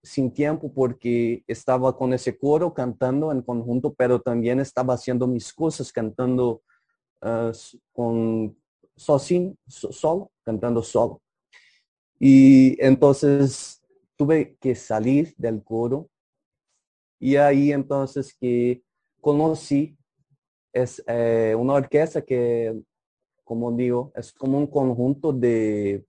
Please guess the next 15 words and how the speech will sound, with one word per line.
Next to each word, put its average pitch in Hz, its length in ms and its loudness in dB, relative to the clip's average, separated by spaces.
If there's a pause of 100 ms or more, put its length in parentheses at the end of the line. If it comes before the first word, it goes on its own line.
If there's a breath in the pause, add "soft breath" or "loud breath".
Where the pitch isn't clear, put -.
(200)
ins-, 117 220 -6
varios 143 380 6
instrumentos 135 920 -2
y 117 100 -8
cantantes, 117 760 -2
orquesta. 123 500 -2 (880)
Y 110 400 2 (100)
esa 123 220 0
orquesta, 139 640 2
una 127 180 0
orquesta 135 420 -2
muy 139 460 2
famosa, 165 720 -4
me 127 180 -2
invitó 127 560 -2